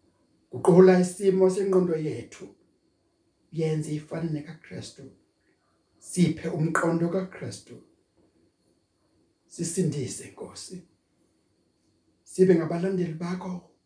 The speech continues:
abaqotho. Sivuthe emoyeni, sikhonze, Nkosi. Nanti izwe lakithi ligcwele i-, imingcwabo.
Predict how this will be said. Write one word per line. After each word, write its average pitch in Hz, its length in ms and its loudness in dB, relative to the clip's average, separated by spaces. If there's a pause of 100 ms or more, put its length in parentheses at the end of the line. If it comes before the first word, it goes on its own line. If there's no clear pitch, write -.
(120)
abaqotho. - 680 -12 (1000)
Sivuthe 127 720 -2
emoyeni, 131 840 -4 (800)
sikhonze, - 680 -14
Nkosi. - 480 -18 (920)
Nanti 165 300 -4 (140)
izwe 139 260 0
lakithi 143 760 -6 (600)
ligcwele 185 480 -2
i-, - 280 -6
imingcwabo. 113 800 -8